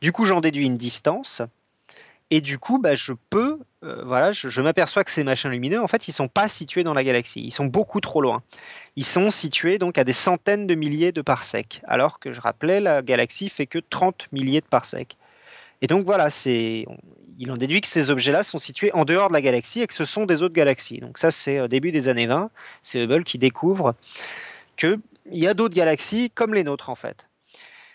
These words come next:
Et, euh, donc, où sont à peu près, euh, pour vous donner un ordre de grandeur encore, les plus proches des, des galaxies, c'est les deux nuages de Magellan, le petit et le grand nuage de Magellan,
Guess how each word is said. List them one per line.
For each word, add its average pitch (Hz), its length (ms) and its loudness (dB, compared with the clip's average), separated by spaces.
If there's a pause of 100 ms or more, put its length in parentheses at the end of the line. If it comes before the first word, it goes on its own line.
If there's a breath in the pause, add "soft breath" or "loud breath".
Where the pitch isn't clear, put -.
(360 loud breath)
Et, 226 260 4
euh, 143 460 4
donc, 165 280 -6
où 233 180 -6
sont 240 340 -6
à 220 80 2
peu 214 100 2
près, 226 240 0
euh, 196 160 0
pour 185 160 -4
vous 185 120 -4
donner 180 200 0
un 170 120 0
ordre 170 140 0
de 175 60 0
grandeur 165 320 4
encore, 226 400 2 (840)
les 156 140 2
plus 185 180 -4
proches - 520 0
des, 147 300 -2
des 139 140 -2
galaxies, 139 600 0
c'est 156 220 -2
les 135 100 0
deux 147 140 0
nuages 170 300 2
de 156 80 0
Magellan, 143 440 2 (120)
le 135 160 -8
petit - 360 -6
et 143 40 2
le 123 80 0
grand 139 180 -2
nuage 139 220 0
de 131 100 -4
Magellan, 123 340 0